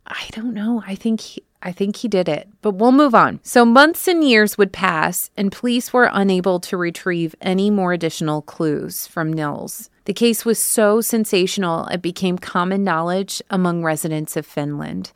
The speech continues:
and everyone knew of the Lake Bodom killings and how the authorities were unable to locate the perpetrator.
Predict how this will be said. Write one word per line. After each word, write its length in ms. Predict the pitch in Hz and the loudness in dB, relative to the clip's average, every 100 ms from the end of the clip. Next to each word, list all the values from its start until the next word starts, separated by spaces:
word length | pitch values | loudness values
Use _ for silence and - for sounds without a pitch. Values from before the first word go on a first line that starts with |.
| - | -4
and 100 | 185 | -4
everyone 500 | - 180 220 220 220 | 0 2 4 4 4
knew 460 | 196 185 170 160 160 | 4 4 4 2 0
of 160 | - 165 | -4 -2
the 100 | 180 | 0
Lake 360 | 165 156 160 | 0 -2 -2
Bodom 340 | - 156 160 156 | -2 0 0 -4
killings 720 | - 156 151 143 147 180 - - | -6 -6 -4 -4 -6 -8 -10 -8
and 100 | 165 | -4
how 220 | 175 170 | 0 0
the 160 | 180 | 0
authorities 580 | 165 - 175 165 160 160 | 0 0 0 0 -4 -6
were 120 | 196 - | -8 -4
unable 480 | 175 170 165 170 | -4 -2 -2 -4
to 160 | 160 180 | -4 -6
locate 580 | 165 151 147 - 156 - | -4 -4 -4 -6 -8 -6
the 80 | 170 | -10
perpetrator. 840 | - 151 - - - - - - | -8 -10 -10 -10 -8 -6 -8 -8